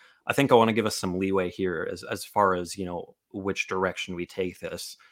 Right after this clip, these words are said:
So, Angie, let's start with you. Your M V P, either from camp, the first two weeks that we saw, or from the offseason in particular, or who you're projecting this season. I'll let you kind of guide the ship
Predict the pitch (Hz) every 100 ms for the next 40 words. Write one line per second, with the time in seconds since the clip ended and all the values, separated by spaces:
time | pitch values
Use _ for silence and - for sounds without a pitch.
0 | _ _ _ - 139 139 131 127 151 -
1 | - 180 127 - 117 113 107 101 - 113
2 | 120 - 139 135 117 101 - 107 98 98
3 | - _ _ _ _ 160 151 175 156 -
4 | 147 123 - - 127 131 - - _ _
5 | 113 - - - 120 110 - - - -
6 | - 117 110 107 - 113 - 101 - 107
7 | 101 - - 135 127 120 120 - - _
8 | _ _ _ 131 107 101 123 127 - 139
9 | 123 123 113 107 - 117 117 107 107 -
10 | 104 98 95 - 123 113 - 120 101 104
11 | 98 - 98 92 90 - _ - 98 98
12 | - - 101 85 87 82 82 _ 113 104
13 | 107 - 98 - 98 92 - 92 90 92
14 | 92 87 - - 98 -